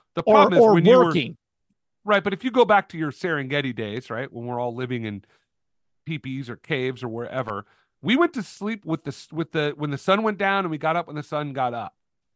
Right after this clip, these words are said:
Speaker 1: because we had to. That's just the way it was. It, there was no option B. That's what you did because that's what your body needed to do in order to survive.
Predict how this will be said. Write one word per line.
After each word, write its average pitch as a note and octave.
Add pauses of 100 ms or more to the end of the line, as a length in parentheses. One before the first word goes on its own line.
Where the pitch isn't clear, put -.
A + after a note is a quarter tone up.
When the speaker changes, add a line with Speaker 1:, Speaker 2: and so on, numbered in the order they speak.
(140)
Speaker 1:
because G3
we F#3
had F3+
to. G2+
That's A#3
just -
the G3
way E3
it C#3+
was. B2+
It, F3
there A3
was A#3
no A3 (320)
option C#3
B. B2 (260)
That's F3
what F3+
you E3
did G3
because E3
that's D#3
what D3+
your D3
body C#3+
needed G3 (140)
to D3
do D3
in D3
order D3
to B2+
survive. D#3